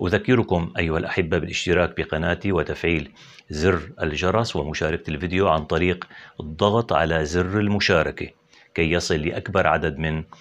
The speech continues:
الناس وتعم الفائدة. الأشخاص الذين يدعمون قناتي بميزة شكرًا، هذه الميزة المتوفرة في معظم دول العالم، أنا أشكركم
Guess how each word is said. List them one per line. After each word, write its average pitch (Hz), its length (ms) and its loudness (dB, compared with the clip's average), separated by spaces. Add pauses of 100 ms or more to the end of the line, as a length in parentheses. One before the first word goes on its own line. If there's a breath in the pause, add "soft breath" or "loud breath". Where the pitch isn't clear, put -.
(260 loud breath)
الناس 82 400 0
وتعم 80 480 -2 (100)
الفائدة. 85 520 0 (540 loud breath)
الأشخاص - 440 0
الذين 92 540 2 (320 loud breath)
يدعمون 87 520 2
قناتي 90 520 0
بميزة 76 540 -2 (180)
شكرًا، 113 540 0 (180)
هذه 78 340 -2
الميزة 80 440 0
المتوفرة 82 680 0
في 80 320 -4 (380 loud breath)
معظم 98 520 2
دول 95 300 2
العالم، 104 520 2
أنا 82 240 -4
أشكركم 82 680 -2